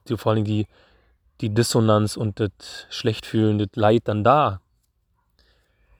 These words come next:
Weil diese Erwartung f-, oder diese Programmierung eben da ist, die Konditionierung von, wenn, aber wieso, ich hab das doch zehn Jahre gemacht, hat mir immer Spaß gemacht und so. Das ist definitiv auch ein Teil von dem Eindruck jetzt hier von mir mit dem Ankommen in Portugal und dem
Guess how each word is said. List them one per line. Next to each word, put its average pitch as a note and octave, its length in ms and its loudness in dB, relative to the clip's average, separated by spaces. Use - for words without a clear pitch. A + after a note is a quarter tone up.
Weil B2 320 6
diese A#2+ 160 0
Erwartung A#2+ 420 4
f-, - 140 -10
oder A2+ 180 0
diese A2 200 -2
Programmierung B2 560 0
eben A#2+ 200 -2
da C3 200 6
ist, - 160 -4
die A#2 40 -10
Konditionierung B2 680 -6
von, A2 200 -6
wenn, B2 160 -2
aber C3 200 -4
wieso, C3+ 180 -2
ich C#3 140 -4
hab - 80 -16
das - 80 -16
doch - 160 -8
zehn C3 180 -6
Jahre B2+ 200 0
gemacht, B2+ 220 -4
hat B2+ 100 -8
mir C3 60 -4
immer C3 140 -2
Spaß B2+ 260 -8
gemacht A2+ 220 -8
und A2+ 80 -6
so. A2 280 -6
Das - 100 -14
ist - 100 -14
definitiv D#3 440 2
auch C3+ 100 -2
ein A#2 80 -6
Teil B2+ 240 0
von A#2 260 -2
dem A#2+ 120 -6
Eindruck B2 360 0
jetzt A2+ 160 -4
hier C3 240 0
von A2 180 -6
mir A#2 280 0
mit G#2 220 -4
dem G#2 300 -4
Ankommen A#2+ 360 0
in G2+ 60 -2
Portugal A2 500 2
und G#2+ 120 0
dem G#2 260 -2